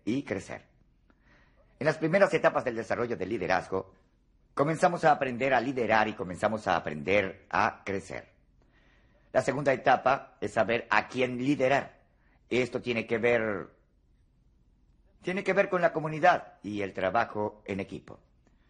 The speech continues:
Luego empezamos a saber con quiénes nos queremos involucrar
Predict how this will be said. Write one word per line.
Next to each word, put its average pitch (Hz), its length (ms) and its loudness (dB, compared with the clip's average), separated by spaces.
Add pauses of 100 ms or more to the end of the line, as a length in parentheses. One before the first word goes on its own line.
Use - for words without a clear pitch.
(840)
Luego 120 220 0
empezamos 117 420 -2
a 113 40 -4
saber 113 520 0
con 92 200 -4
quiénes 113 340 -6
nos 110 120 -8
queremos 101 360 -6
involucrar 101 720 -2